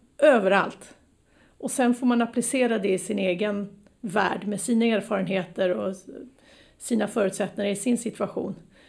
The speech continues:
Men man ska ha tentaklerna ute och bara leta efter och ta in, och sen får man rensa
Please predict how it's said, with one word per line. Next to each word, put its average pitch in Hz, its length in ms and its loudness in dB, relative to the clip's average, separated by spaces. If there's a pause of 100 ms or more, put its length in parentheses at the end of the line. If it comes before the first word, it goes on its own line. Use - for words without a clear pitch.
(140)
Men 220 140 0
man 240 100 2
ska 240 160 -2
ha 247 160 2
tentaklerna 247 680 0
ute 214 420 0
och 196 120 -2
bara 208 140 0
leta 233 480 -2
efter 220 300 -2
och 202 120 -4
ta - 100 -2
in, 214 320 0
och 202 80 -4
sen 226 160 -2
får 233 120 -2
man 214 140 0
rensa 214 560 -2